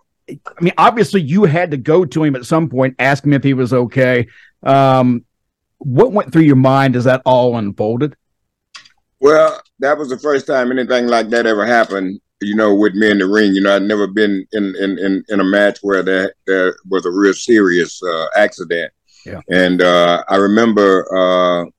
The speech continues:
Speaker 2: I walked over to Droz and he was looking up at me. And, uh, I remember Droz, he said, he kept saying, uh, you know, "I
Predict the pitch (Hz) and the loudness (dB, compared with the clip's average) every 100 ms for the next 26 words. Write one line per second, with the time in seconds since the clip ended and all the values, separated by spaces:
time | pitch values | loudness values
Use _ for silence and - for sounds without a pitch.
0 | - 95 92 107 101 123 117 95 87 95 | -6 -2 2 2 2 0 0 0 -4 0
1 | 92 90 87 87 87 101 92 98 101 101 | 2 2 0 -4 -6 -4 -2 0 0 0
2 | 104 101 90 80 90 87 87 90 87 87 | 0 0 -2 -2 -4 -6 -6 -8 -10 -6
3 | 85 85 85 82 85 90 87 90 98 90 | -4 -2 -2 -4 -4 -4 -4 -6 -10 -8
4 | 98 92 98 - - 101 90 90 113 - | -2 -2 -2 -10 -4 -4 -4 -2 -2 -2
5 | - 104 92 87 85 92 90 | -2 0 0 -2 -4 -6 -4